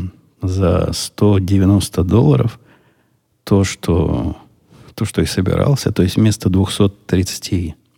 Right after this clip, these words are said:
шести, которые я щас платил, я получил в два с половиной раза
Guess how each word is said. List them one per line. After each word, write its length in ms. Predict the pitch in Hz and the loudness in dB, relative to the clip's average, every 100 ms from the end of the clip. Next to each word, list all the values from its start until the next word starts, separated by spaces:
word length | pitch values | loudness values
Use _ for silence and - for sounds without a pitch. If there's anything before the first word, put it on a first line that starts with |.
| _ _ | _ _
шести, 480 | - - 87 - - | -14 -8 -8 -4 -4
которые 400 | - - 90 92 | -2 -2 0 0
я 60 | 85 | 0
щас 260 | - 78 | -4 -6
платил, 460 | - 76 - - 78 - - - _ _ _ _ - | -4 -4 -2 -2 -2 -6 -20 -20 _ _ _ _ -2
я 180 | 101 123 | 0 2
получил 880 | 117 107 - 123 113 95 85 78 - _ | 2 0 0 0 2 2 0 -4 -12 _
в 120 | 98 | -8
два 240 | 95 104 104 | -2 0 0
с 80 | - | -2
половиной 380 | 98 98 95 | 0 2 4
раза 420 | 95 95 92 87 | 4 2 0 -2